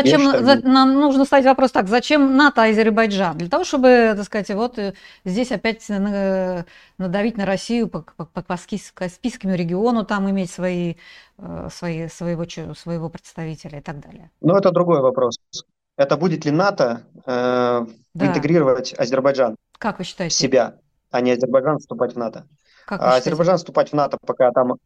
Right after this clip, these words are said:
Speaker 1: Алиев не будет,
Speaker 2: Мгм.
Speaker 1: потому что Алиев не заинтересован в том, чтобы, м, Азербайджан стал, э, частью, э, Североатлантического альянса. Во-первых, нато уже не то, мы все это видим,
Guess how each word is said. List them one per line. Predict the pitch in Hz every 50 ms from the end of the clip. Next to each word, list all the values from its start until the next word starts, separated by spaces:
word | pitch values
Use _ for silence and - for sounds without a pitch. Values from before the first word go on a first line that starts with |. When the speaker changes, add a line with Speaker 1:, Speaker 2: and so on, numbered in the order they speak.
| _ _
Speaker 1:
Алиев | - 147 139 147 160 143 127 117 - -
не | 131 151 170
будет, | 160 131 127 120 120 147 147 -
Speaker 2:
Мгм. | 180 175 175 180 185 214
Speaker 1:
потому | 240 277 123 123 120
что | - - 123
Алиев | 120 127 131 123 - -
не | 135 131
заинтересован | 131 131 123 113 127 123 123 - 131 123 117 113
в | -
том, | - 120 117
чтобы, | 113 - - 113 113 117 113 110 - - - - - - - _ _
м, | - 117 120 120
Азербайджан | 120 123 120 123 131 113 127 127 123 147 156 147
стал, | 147 - 127 123 123 117 - _ _ _ -
э, | - 117 113 110 113
частью, | - - 127 127 127 - - 120 117 113 113 113 110 - -
э, | - 113 113 113 113
Североатлантического | - - 123 120 117 113 117 117 117 113 120 - - - 120 117
альянса. | 117 113 110 110 - 123
Во-первых, | 127 139 139 - 143 131 135 - - - _ _ _ -
нато | 131 143 147 143 - - 120
уже | 120 123 117 131 127 117 117 - _ -
не | 139 143 143 135
то, | 135 - - 123 113 117 131 165 165 - _ _ _ _ _ _ -
мы | 139 135
все | - - 147
это | 135 135 135
видим, | 131 139 139 131 131 127 123 -